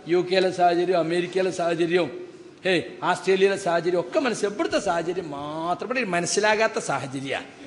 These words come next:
ഇന്ത്യയിലും കേരളത്തിലും പറഞ്ഞാ എന്താ ഈ പറയണത്? മനസ്സിലാകും.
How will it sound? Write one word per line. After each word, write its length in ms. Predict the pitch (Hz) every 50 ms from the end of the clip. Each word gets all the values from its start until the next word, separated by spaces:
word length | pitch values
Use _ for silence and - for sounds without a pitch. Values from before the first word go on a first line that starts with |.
| - - - - - -
ഇന്ത്യയിലും 380 | 165 165 156 180 185 185 180 156
കേരളത്തിലും 480 | 175 170 170 175 175 160 - 185 196 202
പറഞ്ഞാ 220 | 196 196 208 226 214 - - - - - - - - - - - - - - - - - - - -
എന്താ 240 | 190 208 220 240 240
ഈ 140 | 220 202 160 -
പറയണത്? 640 | 165 151 151 147 147 143 143 139 127 120 - - - - - - - - - - - - - - - - - - - - -
മനസ്സിലാകും. 880 | 156 160 165 170 175 180 - - 233 226 214 196 175 175 160 160 156